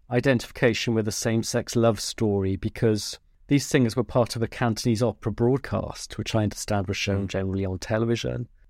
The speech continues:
Speaker 1: And so these people were being beamed into people's homes across China. I find that really interesting. <laughs>
Speaker 2: Indeed.
Speaker 1: That this subliminal acceptance of a lesbian relationship was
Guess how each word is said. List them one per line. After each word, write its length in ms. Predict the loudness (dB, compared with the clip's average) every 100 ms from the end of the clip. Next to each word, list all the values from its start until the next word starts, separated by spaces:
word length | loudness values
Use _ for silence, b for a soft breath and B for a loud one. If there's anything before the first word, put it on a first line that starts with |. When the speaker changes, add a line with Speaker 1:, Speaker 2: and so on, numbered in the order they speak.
| _
Speaker 1:
And 180 | 0 2
so 140 | 2
these 200 | 2 2
people 320 | 0 -2 0
were 140 | 0 -2
being 320 | 0 2 2
beamed 400 | 4 4 4 2
into 340 | 0 0 0 -2 -10 _ -20
people's 380 | -4 -2 0 0
homes 600 | 2 4 4 2 0 -8 -12 -10
across 240 | -4 -2
China. 320 | 2 2 2
I 60 | 0
find 240 | 0 0
that 100 | 0
really 520 | -2 0 2 4 2 0
interesting. 920 | -2 -4 -6 -4 4 6 6 4 0
<laughs> 40 |
Speaker 2:
Indeed. 420 | -6 -4 -4 -4
Speaker 1:
That 160 | -2 0
this 180 | 2 2
subliminal 1000 | -2 0 0 4 6 6 6 6 6 6
acceptance 720 | 2 4 4 4 0 0 2
of 120 | 2 2
a 40 |
lesbian 680 | 4 2 2 -2 -2 0 2
relationship 800 | 2 0 -2 -6 0 0 0 -4 -16 _ _ -2
was 880 | 2 4 4 2 -2 -4 -4 -8